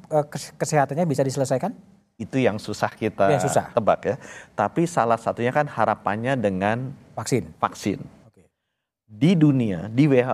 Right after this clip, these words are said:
Speaker 2: O, mereka ngomongnya nggak hanya vaksin.
Speaker 1: Oke.
Speaker 2: Mereka ngomongnya vaksin dan terapeutik atau treatment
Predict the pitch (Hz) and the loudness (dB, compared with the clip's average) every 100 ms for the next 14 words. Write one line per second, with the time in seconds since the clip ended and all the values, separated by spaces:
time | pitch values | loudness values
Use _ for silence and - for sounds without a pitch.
0 | - 92 101 - _ 123 120 190 180 113 | -4 -6 -12 -16 _ -4 -2 0 2 2
1 | 113 151 160 - 92 78 - 113 - 98 | 2 0 0 -2 -2 -6 -6 -8 -8 -14
2 | - _ 117 110 95 _ - 120 120 170 | -16 _ -16 -14 -14 _ -6 0 2 2
3 | 160 117 107 110 104 - 160 - - 180 | 2 0 0 -2 -6 -4 -6 -4 -2 -2
4 | 180 107 117 101 127 120 120 120 101 - | 0 0 -2 0 0 0 -2 -4 -10 -10
5 | - _ _ _ _ 117 117 - 156 - | -20 _ _ _ _ -4 -2 0 -2 -2
6 | - 135 135 110 85 | 0 0 0 -2 -6